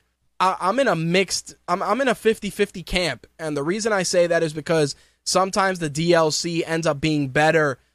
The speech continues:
than the main game. There have been instances where that is the case, and there have been other instances where the D L C is, like, let me give you guys an example. The last Gears of War game, Gears of War Judgment, I remember picking that up,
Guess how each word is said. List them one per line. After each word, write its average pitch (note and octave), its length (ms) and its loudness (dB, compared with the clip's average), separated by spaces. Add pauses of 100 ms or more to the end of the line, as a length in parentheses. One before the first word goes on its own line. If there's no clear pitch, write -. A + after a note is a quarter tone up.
(180)
than D#3+ 200 2
the D3 80 -2
main E3+ 380 0
game. F3 460 0 (100)
There C#3 240 2
have D#3+ 300 0
been E3 160 -4
instances E3 640 -6
where C#3 140 0
that D3 200 2
is C#3 120 -2
the C3 80 -8
case, G#3 440 0 (360)
and D#3 200 0
there D#3+ 140 2
have D3+ 220 -2
been D3 120 0
other F3+ 280 2
instances E3 580 -4
where D#3 160 2
the C#3 100 0
D D3+ 240 0
L D#3 160 4
C C#3+ 460 0 (460)
is, D3 720 0 (180)
like, G3+ 240 2 (420)
let A3 140 0
me A#3+ 60 -4
give G#3 160 -4
you G#3 80 -4
guys F#3 240 2
an E3+ 80 -2
example. C#3 420 -6
The D#3 220 -2
last F3 560 0
Gears F3+ 320 -2
of D3+ 100 -8
War D3 260 2
game, B2+ 300 -8
Gears F3 320 -2
of D3+ 140 -2
War D3 260 2
Judgment, C3+ 560 -2 (400)
I C#3+ 100 0
remember F#3+ 300 0
picking F#3+ 360 -4
that F3 180 0
up, E3+ 260 0